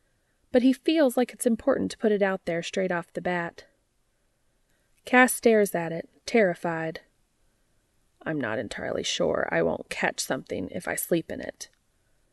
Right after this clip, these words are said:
Dean's heard of heart-shaped beds before.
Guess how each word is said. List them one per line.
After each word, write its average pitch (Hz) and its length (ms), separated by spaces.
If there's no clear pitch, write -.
Dean's 294 440
heard 240 260
of 185 140
heart-shaped - 680
beds 185 280
before. 170 580